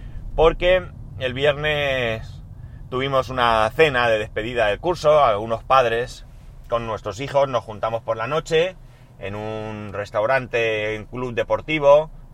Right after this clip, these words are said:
y bueno, pues allí después de cenar había una monitora que se hizo cargo de los nenes, les hizo juegos y demás.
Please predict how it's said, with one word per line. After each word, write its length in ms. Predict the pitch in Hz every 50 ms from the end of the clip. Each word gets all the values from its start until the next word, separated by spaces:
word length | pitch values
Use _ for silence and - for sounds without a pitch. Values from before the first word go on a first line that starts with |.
| - - - - -
y 320 | 107 110 110 110 107 101
bueno, 240 | 95 110 107 98 92
pues 180 | - 95 92 101
allí 200 | 95 95 101 101
después 300 | 101 98 - 104 101 98
de 80 | 98 92
cenar 500 | - 101 117 131 139 131 131 131 123 113
había 300 | 101 98 101 101 101 101
una 140 | 101 98
monitora 560 | 98 98 95 92 92 - 127 135 143 123 120 117
que 80 | 110
se 100 | 107 110
hizo 140 | 92 110 107
cargo 240 | - 101 98 95 95
de 60 | 92
los 120 | 92 92
nenes, 540 | 101 123 143 143 131 127 123 123 131 123 110
les 180 | 104 101 95 98
hizo 180 | 95 87 92
juegos 520 | 87 - 117 131 135 135 127 123 120 120 127
y 40 | 127
demás. 380 | 123 131 143 147 151 151 -